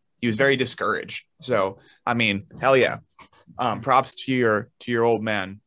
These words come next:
for being able to, like, enjoy music with you on that level, 'cause I definitely wish I had that, but, you know, it, it was, it was meant to be the way it was. Um,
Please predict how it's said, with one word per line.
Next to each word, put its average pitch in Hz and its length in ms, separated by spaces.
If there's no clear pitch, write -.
for 104 420
being 120 180
able 110 180
to, 107 140
like, 98 260
enjoy 113 500
music 104 360
with 107 200
you 104 100
on 98 120
that 101 240
level, 95 340
'cause 95 320
I 120 100
definitely 185 340
wish 147 220
I 127 120
had 98 260
that, 69 280
but, - 360
you 143 100
know, 92 260
it, 135 260
it 131 80
was, 127 400
it 117 80
was 113 140
meant 110 200
to 113 40
be 107 140
the 104 120
way 101 160
it 87 100
was. 135 360
Um, 107 460